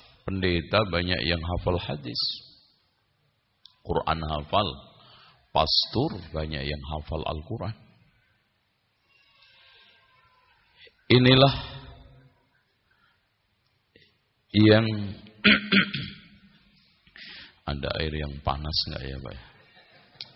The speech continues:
Saya betul-betul tersiksa dua hari ini. Eh, eh, habis suara saya. Baik.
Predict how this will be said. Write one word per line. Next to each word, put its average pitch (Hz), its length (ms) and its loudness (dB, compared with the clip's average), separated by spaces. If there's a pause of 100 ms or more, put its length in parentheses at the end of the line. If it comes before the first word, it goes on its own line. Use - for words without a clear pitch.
(640)
Saya 87 340 -2
betul-betul 85 720 -6
tersiksa 85 960 -6
dua 80 240 -4
hari 76 500 -6
ini. 71 180 -10 (1800)
Eh, - 380 -10 (1300)
eh, 57 280 -6 (200)
habis 78 380 -2 (260)
suara 69 320 -4
saya. 64 400 -8 (880)
Baik. 85 240 0